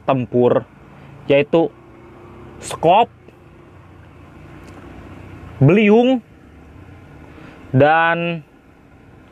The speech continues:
roti. Roti juga termasuk. Jika kita lapar, kalau tidak ada makanan, kita tidak akan fokus mencari ininya, apa itu, segala yang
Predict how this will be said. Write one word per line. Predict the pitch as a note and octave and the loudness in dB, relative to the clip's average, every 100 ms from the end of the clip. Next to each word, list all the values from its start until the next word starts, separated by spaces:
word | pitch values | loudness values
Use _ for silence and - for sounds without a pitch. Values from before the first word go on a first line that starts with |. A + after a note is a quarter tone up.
| - - - - - - - - - | -20 -20 -20 -20 -20 -20 -20 -20 -12
roti. | - G3 B3+ - B3 A3+ - _ _ _ _ _ _ _ D#3 | -4 -2 -2 -2 -2 -4 -10 _ _ _ _ _ _ _ -2
Roti | F#3+ - F#3 | -2 -2 -2
juga | E3 F#3 | 2 2
termasuk. | F#3 E3+ F3 E3+ E3+ - _ - - - - - - | 0 -2 -2 -2 -2 -4 _ -20 -20 -20 -20 -16 -4
Jika | C3+ D#3 E3 D#3+ - | -2 0 0 -2 -4
kita | E3 E3 | -4 0
lapar, | D3+ C#3+ - F3+ F#3 F3+ | 0 0 -2 -2 0 -2
kalau | E3 D3+ D3 | 0 0 0
tidak | D3 C#3 C#3 | 0 0 2
ada | C3+ C#3 C#3 | 0 0 -2
makanan, | C#3 - D#3 E3+ F#3 F3 - - - - - - - - - - - - - - - - - - - - - - - | -2 -4 -4 -2 -2 -4 -10 -20 -20 -20 -20 -20 -20 -20 -20 -20 -20 -20 -20 -20 -20 -20 -20 -20 -20 -20 -20 -20 -10
kita | - D3+ F#3 | -4 0 0
tidak | E3 D#3+ C#3+ D3+ | 0 0 0 -2
akan | C#3+ C#3 C3+ - - | -4 -4 -8 -8 -2
fokus | F#3 - D3+ - | -2 0 -4 -2
mencari | C#3 B2+ C3+ B2+ B2+ C3+ - | -4 0 0 0 0 -4 -4
ininya, | D3 C#3+ D3+ C#3 C#3 | -2 -2 0 -2 0
apa | F3 | 0
itu, | F#3 G#3+ - - - - - - - - - - - | 0 -2 -4 -20 -20 -20 -20 -20 -20 -20 -20 -20 -12
segala | - C#3 C#3 C#3+ | -4 0 2 2
yang | C#3+ C#3 | 0 -2